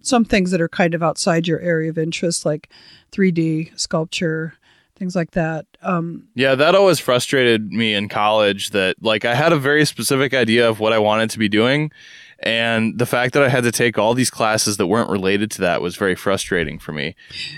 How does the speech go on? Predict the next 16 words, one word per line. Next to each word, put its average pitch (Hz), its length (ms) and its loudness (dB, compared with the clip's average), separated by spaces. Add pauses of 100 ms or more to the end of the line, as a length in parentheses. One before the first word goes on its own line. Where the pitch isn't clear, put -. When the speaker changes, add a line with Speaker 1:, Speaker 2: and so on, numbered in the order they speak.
(240)
Speaker 1:
Yeah, 190 260 2
it's, 214 140 2
it's 226 180 2
a - 60 0
concept, 196 680 2
you 208 60 2
know, 185 140 2
that, 170 160 -2 (840)
and 294 280 4 (140)
there's 392 240 0
ve-, 262 180 2
there's 285 420 2
merit 254 380 4
to 170 180 0
it, 180 80 0
because, 214 560 2